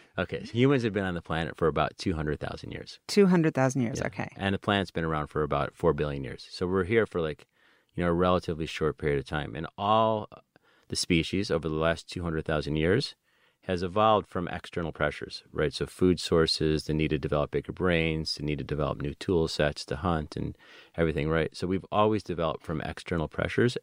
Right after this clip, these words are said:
Speaker 1: as a species. But for the first time in the history of our species,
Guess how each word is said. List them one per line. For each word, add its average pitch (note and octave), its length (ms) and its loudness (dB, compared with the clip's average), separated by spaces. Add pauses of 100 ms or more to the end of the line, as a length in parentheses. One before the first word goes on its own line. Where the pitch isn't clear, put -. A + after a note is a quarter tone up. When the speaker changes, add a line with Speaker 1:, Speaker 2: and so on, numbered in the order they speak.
Speaker 1:
as E2 140 -2
a D#2 60 -2
species. - 560 0 (640)
But F#2 120 -8
for G2+ 140 -2
the F2+ 80 -2
first - 340 0
time F2+ 400 -2
in F2 160 -4
the D#2+ 80 0
history E2+ 420 -2
of D#2+ 60 0
our D#2+ 140 2
species, - 640 -2